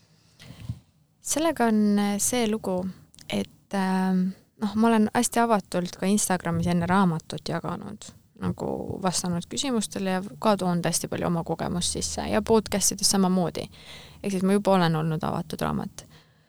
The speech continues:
Noh, nüüd on siin siis nagu see koht, mis tuntusega paraku kaasneb, et, ähm, ma ei usalda enam inimesi nii väga.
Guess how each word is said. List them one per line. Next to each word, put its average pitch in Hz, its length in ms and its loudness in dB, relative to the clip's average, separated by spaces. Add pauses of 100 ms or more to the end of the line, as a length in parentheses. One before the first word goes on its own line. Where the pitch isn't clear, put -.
(300)
Noh, 202 80 8
nüüd 294 240 8
on 254 80 4
siin 202 240 2
siis 196 160 0
nagu 202 240 0
see 185 640 2
koht, - 640 -6 (420)
mis 190 160 -4
tuntusega - 800 2 (680)
paraku 185 460 0
kaasneb, 262 480 2 (800)
et, - 500 -6
ähm, 175 520 2 (580)
ma 190 80 0
ei 208 80 6
usalda 175 320 2
enam 156 160 0
inimesi - 400 -4
nii - 140 -4
väga. - 240 -10